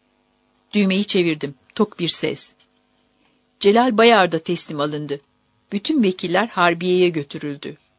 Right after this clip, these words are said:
Aylardan beri içinde yürünen çıkmaz bir yoldan zaruri müntehası,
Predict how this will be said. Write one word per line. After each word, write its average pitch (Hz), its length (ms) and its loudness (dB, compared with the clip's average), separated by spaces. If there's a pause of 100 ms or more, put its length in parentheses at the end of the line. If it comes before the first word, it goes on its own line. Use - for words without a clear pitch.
(1500)
Aylardan 233 600 4
beri 202 160 -2
içinde 214 300 -4
yürünen 170 400 -4
çıkmaz 214 520 -2
bir 156 140 -4
yoldan 165 400 0
zaruri 180 480 -2
müntehası, 151 720 -8